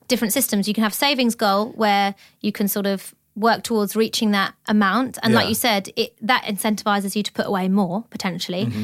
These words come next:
Speaker 1: And that does work for people. I know that I've seen, um, my old, my bank that I use used to have, like, an account where it said, "Here's a savings goal." And it used to sort of have a little visual bar, which was quite nice.
Speaker 2: Yeah.
Speaker 1: Or the percentage that you put away each month can be a nice way of doing it. If you are, for,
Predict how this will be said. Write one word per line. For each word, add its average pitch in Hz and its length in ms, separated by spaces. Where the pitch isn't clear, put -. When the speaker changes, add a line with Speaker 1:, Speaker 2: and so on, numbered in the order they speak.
Speaker 1:
And 214 120
that 240 140
does 285 180
work 320 200
for - 60
people. 233 200
I 214 60
know 262 160
that 247 160
I've 220 100
seen, 220 380
um, 202 380
my 214 160
old, 202 280
my 220 160
bank 214 320
that 202 100
I 202 60
use 202 240
used 220 200
to 220 40
have, 202 220
like, 196 120
an 202 60
account 196 380
where - 100
it 190 60
said, 196 240
"Here's 208 300
a 196 60
savings 196 320
goal." 185 160
And 190 80
it 208 60
used 226 180
to 214 80
sort 196 140
of 196 60
have 190 180
a - 20
little 190 160
visual 190 260
bar, 247 380
which 247 140
was - 100
quite 254 240
nice. 240 460
Speaker 2:
Yeah. 135 100
Speaker 1:
Or 254 340
the 226 120
percentage 254 560
that - 100
you 214 80
put 240 140
away 208 240
each - 160
month 226 320
can 220 120
be 208 100
a 202 40
nice 202 240
way 202 60
of 190 80
doing 202 180
it. - 140
If - 180
you 233 100
are, 240 200
for, - 240